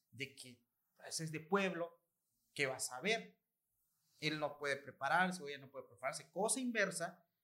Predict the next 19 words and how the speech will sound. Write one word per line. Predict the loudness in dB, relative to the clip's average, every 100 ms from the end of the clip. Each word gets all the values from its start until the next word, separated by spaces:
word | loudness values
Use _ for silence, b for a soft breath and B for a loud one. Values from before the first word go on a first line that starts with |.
| _ _ -6
que | 0
no | 4 4
es | 2
así. | -2 -2 -2
O | -4
sea, | -2
nosotros | 0 -2 -6 -10
tenemos | -6 -6 -4 -8
que | -8
prepararnos | -8 -6 -4 -2 2 2 0 -8 -16 _ _ _
para | 0 2 2
regresar | -2 -6 -4 -2
a | 0
dar | 0 -2
esa | -4 -6
aportación | -8 -14 -14 -10 -6 -6 -6 -8
a | -12
nuestras | -10 -12 -12
comunidades. | -12 -14 -12 0 2 2 -2